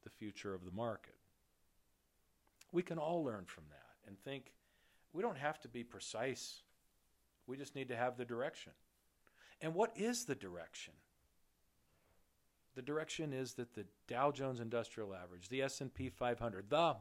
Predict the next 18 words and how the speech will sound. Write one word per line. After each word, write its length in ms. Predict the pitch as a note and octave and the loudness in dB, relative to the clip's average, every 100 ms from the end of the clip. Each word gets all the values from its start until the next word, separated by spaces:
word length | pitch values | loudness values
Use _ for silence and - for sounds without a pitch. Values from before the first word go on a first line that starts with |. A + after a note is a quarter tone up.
| A2 | 0
market 840 | B2+ D3+ E3+ - F#2+ E2+ F#2 - - - - _ _ _ _ _ _ _ _ _ _ _ _ _ _ _ _ | 8 10 10 8 -2 -8 -8 -14 -16 -20 -20 _ _ _ _ _ _ _ _ _ _ _ _ _ _ _ _
hits 180 | - C3+ | -6 0
all-time 400 | C3+ B2 B2+ A2 | 2 2 0 -2
highs 320 | F#2+ E2 - - _ _ _ _ _ _ - - _ | -4 -12 -18 -20 _ _ _ _ _ _ -20 -20 _
and 140 | F#2 | -12
then 160 | F#2 B2+ | -8 -6
has 260 | B2 C#3+ - | 0 0 2
corrections 760 | - C3+ A2+ - A#2 A2+ - - _ _ _ _ | 4 6 6 2 -2 -2 -6 -14 _ _ _ _
and 120 | A2 | -6
hits 260 | G#2 A#2 - | -2 -4 2
more 220 | C3 B2 | 8 8
all-time 360 | G2 F2+ F#2 E2+ | 8 2 -8 -12
highs. 360 | D#2+ D2 - - _ _ _ _ _ _ - | -14 -16 -16 -18 _ _ _ _ _ _ -4
The 100 | B2 | 0
direction 640 | B2 B2+ D3 - E3+ E3+ - _ _ | 4 6 6 4 0 0 -4 _ _
is 160 | C3 A2+ | -2 4
relentlessly 920 | A#2 B2 D3 C#3+ C#3+ - C#3+ C#3 C3+ - _ | 8 10 10 10 4 6 4 4 2 -10 _
higher, 640 | - - C3 G#2+ G#2+ A#2 | -2 6 8 8 6 4